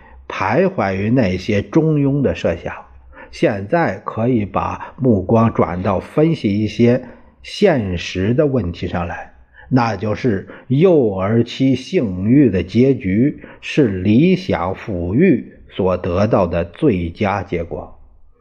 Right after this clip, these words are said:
不过因为因人而各有不同，所以有时候某些人的性行为会背离升华作用，明显显露在外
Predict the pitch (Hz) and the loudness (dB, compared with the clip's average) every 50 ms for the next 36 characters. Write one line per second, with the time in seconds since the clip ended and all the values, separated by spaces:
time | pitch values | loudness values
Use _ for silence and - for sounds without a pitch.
0 | - - - - - - - - - - 214 214 214 170 120 117 160 196 208 202 | -20 -20 -20 -20 -20 -16 -2 2 2 4 4 4 4 4 4 4 2 2 2 2
1 | 196 170 127 107 101 95 - - - - - - - - - - - - - - | 2 2 2 2 0 -4 -10 -14 -20 -20 -20 -20 -20 -20 -20 -20 -20 -20 -20 -6
2 | - 147 175 208 226 233 214 196 175 160 - - - - 113 107 101 95 113 120 | 2 4 6 6 6 4 2 0 -2 -6 -10 -14 -14 -6 -2 0 0 2 2 2
3 | 165 196 180 - - - - - - 101 98 - - 117 95 95 90 87 82 92 | 2 2 0 -4 -8 -14 -12 -6 -4 -4 -4 0 0 0 0 0 -2 -4 -4 -6
4 | 90 - - - - - - - _ - - - - - _ - - - - - | -8 -8 -10 -14 -16 -16 -20 -20 _ -20 -20 -20 -20 -20 _ -20 -20 -10 -6 -2
5 | 101 107 113 123 123 101 90 90 92 95 98 95 98 92 90 95 - - 110 101 | 2 4 4 6 4 4 4 2 0 0 0 0 0 0 0 -2 -4 -4 -2 0
6 | 95 107 120 113 101 - - - - - - 117 117 110 110 107 107 - - 175 | 2 4 4 4 2 0 -4 -14 -16 -2 0 2 2 4 2 2 0 0 2 4
7 | 185 190 190 156 113 98 95 113 123 120 120 - - 170 120 90 87 - 107 104 | 4 6 4 4 2 0 0 0 0 0 -2 -2 -4 -2 -2 -2 -4 -4 -2 0
8 | 107 117 101 95 107 139 - - - - - - - - - - - - - 165 | 2 2 2 2 2 0 -2 -6 -12 -20 -20 -20 -20 -20 -16 -12 -4 2 2 2
9 | 113 92 95 - - - _ _ _ _ _ - 214 202 180 120 90 87 87 90 | 2 0 -4 -10 -18 -20 _ _ _ _ _ 0 2 2 2 0 -2 -4 -4 -2
10 | 92 101 95 - - - 113 120 117 - - 85 87 98 101 - 120 98 85 87 | -2 -2 -2 0 0 2 2 2 2 2 0 -2 -2 -2 -2 -2 -2 -2 -2 -2
11 | 90 90 87 82 - - - - - - _ _ _ 117 107 107 107 110 127 156 | -2 -4 -4 -6 -8 -12 -18 -20 -20 -20 _ _ _ 2 2 4 6 6 4 4
12 | 165 151 - - 107 90 - - 87 92 92 95 - - - - - - _ _ | 4 0 0 0 -2 -2 -2 -4 -4 -4 -4 -4 -6 -10 -14 -20 -20 -20 _ _
13 | - - - - 170 - - - - - 113 156 135 98 85 87 104 87 95 110 | -18 -14 -4 -2 -2 -2 -2 -4 -4 0 2 2 2 2 0 -2 -2 -2 -2 -4
14 | 113 104 117 - | -4 -4 -6 -10